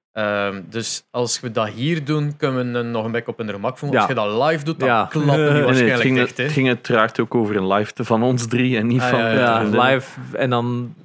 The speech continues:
Speaker 2: Dat we misschien
Speaker 3: Gewoon een idee dat we nog hebben.
Speaker 2: Het is
Speaker 1: Ja,
Speaker 2: dat.
Speaker 1: eh, we hebben van alles van ideeën.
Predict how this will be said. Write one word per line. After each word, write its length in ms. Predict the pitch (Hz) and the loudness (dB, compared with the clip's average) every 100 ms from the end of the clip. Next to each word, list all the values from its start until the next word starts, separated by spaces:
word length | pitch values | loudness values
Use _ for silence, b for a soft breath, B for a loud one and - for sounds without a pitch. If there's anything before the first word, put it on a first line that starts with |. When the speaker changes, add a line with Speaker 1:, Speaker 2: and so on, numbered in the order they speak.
| - | -20
Speaker 2:
Dat 200 | - 123 | -2 0
we 60 | 120 | 0
misschien 220 | 117 107 | 0 2
Speaker 3:
Gewoon 140 | 120 139 | 2 2
een 40 | |
idee 260 | 131 113 110 | 2 4 4
dat 120 | 107 | 4
we 60 | 98 | 2
nog 100 | 95 | 2
hebben. 220 | 95 92 | -2 -4
Speaker 2:
Het 100 | 95 | -4
is 160 | 127 95 | -4 0
Speaker 1:
Ja, 200 | 107 101 | 0 0
Speaker 2:
dat. 100 | 85 | -4
Speaker 1:
eh, 200 | 78 78 | -10 -10
we 60 | 87 | -4
hebben 160 | 117 | -4
van 160 | 110 113 | -2 -2
alles 220 | 110 107 | 0 -2
van 120 | - 107 | -4 -8
ideeën. 440 | 92 95 95 95 | -6 -6 -6 -8